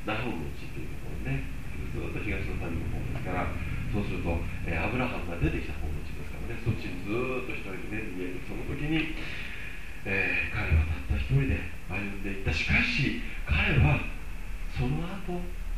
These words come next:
その後、その何もないもの、まあ、さらに主は砕かれますね。彼は、ね、彼を砕かれます。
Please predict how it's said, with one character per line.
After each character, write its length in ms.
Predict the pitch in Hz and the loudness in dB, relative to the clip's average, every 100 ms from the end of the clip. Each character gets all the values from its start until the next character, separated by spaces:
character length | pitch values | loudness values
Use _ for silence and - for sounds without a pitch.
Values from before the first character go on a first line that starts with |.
| - - | 0 0
そ 80 | 139 | 2
の 240 | 160 180 | 2 0
後、 480 | 190 - - - - - - - | 0 0 0 0 -2 -2 -4 -2
そ 80 | - | 0
の 200 | 160 190 - - - | 0 2 0 0 0
何 380 | 123 160 214 262 | 2 2 2 0
も 180 | 269 262 | 0 0
な 180 | 247 247 | 0 0
い 60 | 254 | 0
も 120 | 196 165 | 0 2
の、 300 | 143 135 - - - | 2 2 0 -4 0
ま 80 | 139 | 2
あ、 40 | |
さ 120 | - | 4
ら 120 | - 120 | 4 2
に 80 | |
主 120 | 113 - | 2 0
は 80 | |
砕 240 | - 113 107 | 0 0 0
か 80 | - | 0
れ 100 | 95 | 0
ま 160 | 98 | -2
す 60 | - | -2
ね。 160 | 175 220 - - - - | -2 -2 -2 -4 -6 -4
彼 160 | - - | -2 -2
は、 240 | - - - - - - | -2 -4 -4 -6 -6 -4
ね、 160 | 123 123 | -4 -2
彼 140 | 123 117 | -2 -2
を 60 | 104 | -2
砕 120 | - | -2
か 240 | 127 135 151 | -2 0 -2
れ 100 | 131 | -2
ま 100 | 117 | -2
す。 160 | 107 | -4